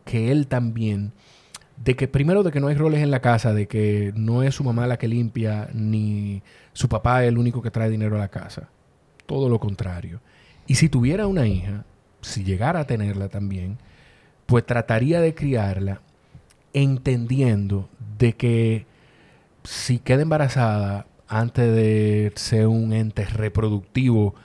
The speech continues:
económicamente para la sociedad, no va a pasar nada y su papá la va a amar y su mamá también la va a seguir amando y eso no, eso no es nada. Y de que si explora su sexualidad, lo haga con todo el conocimiento posible.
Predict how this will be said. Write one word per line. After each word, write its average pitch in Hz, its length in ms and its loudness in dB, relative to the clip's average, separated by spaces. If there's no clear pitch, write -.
económicamente 117 680 0
para 110 180 -4
la 110 40 -4
sociedad, 104 480 -4
no 107 100 -2
va 113 80 0
a 107 40 -2
pasar 107 300 -4
nada 95 280 -4
y 92 40 -8
su - 120 -12
papá 101 280 -8
la 104 100 -4
va 101 140 -4
a 98 40 -4
amar 117 360 -4
y 104 60 -8
su 104 100 -6
mamá 98 240 -2
también 107 320 -2
la 104 80 -2
va 101 80 -2
a 104 40 -4
seguir 101 260 -4
amando 101 420 -4
y 107 100 -8
eso 98 160 -10
no, 107 200 -8
eso 120 120 -2
no 123 80 0
es 117 160 0
nada. 87 420 -2
Y 151 120 4
de 139 120 6
que 139 120 0
si 143 120 0
explora 147 520 0
su 190 120 -2
sexualidad, 123 720 0
lo 120 340 6
haga 120 500 2
con 135 280 2
todo 190 360 2
el 185 120 4
conocimiento 127 760 2
posible. 87 680 -4